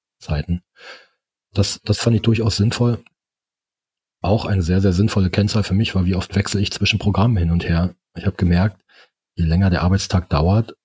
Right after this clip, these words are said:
und je unkonzentrierter ich bin, desto öfter wechsle ich zwischen Programmen und damit auch zwischen Aufgaben hin und her.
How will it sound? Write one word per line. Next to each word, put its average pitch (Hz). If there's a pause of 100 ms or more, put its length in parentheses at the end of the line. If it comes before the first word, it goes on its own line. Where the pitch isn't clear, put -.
(100)
und 82
je 76 (120)
unkonzentrierter 107
ich -
bin, 117
desto -
öfter 85
wechsle 82
ich -
zwischen -
Programmen 92
und 80
damit 82
auch -
zwischen -
Aufgaben 80
hin 82
und 80
her. 85